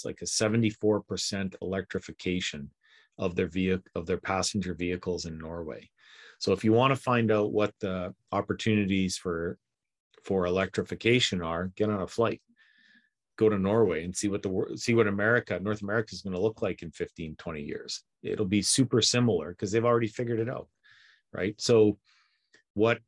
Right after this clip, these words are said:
um, what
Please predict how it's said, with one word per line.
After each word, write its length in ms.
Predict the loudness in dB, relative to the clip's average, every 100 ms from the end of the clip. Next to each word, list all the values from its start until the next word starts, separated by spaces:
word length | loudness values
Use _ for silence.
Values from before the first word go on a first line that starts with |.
| -2
um, 500 | 0 2 0 -4 -8 _ _ _ _ _ _ _ _ _ _ _ _ _ _ _ _ _ _ _ _ -2
what 240 | 4 4